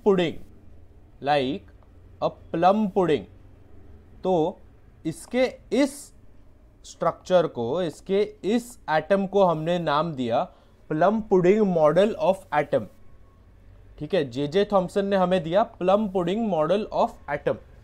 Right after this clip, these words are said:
जिसमें उसने बताया कि positive charge is distributed across the entire atom, पूरे एटम में सब जगह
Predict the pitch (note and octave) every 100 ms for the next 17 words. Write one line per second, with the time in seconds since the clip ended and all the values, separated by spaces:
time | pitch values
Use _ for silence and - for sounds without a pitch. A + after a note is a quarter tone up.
0 | - - - - - B2+ C#3+ F3+ G3+ F#3
1 | G3 F3+ - D3 F#3 A3 - D#3 D3+ F#3
2 | A3 G#3+ - E3+ F#3+ G#3 F3 D#3 - F3+
3 | F3+ F3+ G#3+ G#3 F#3 E3 F3+ E3+ D#3+ A3+
4 | F3 E3 D3+ E3+ E3+ G#3 A#3 F#3 D3+ C#3
5 | B2 A#2 F3 G3 - - - - - D#3+
6 | D#3 G3 G#3+ E3+ - F#3 E3 F3+ G3 G3+
7 | F#3 F3+ F#3+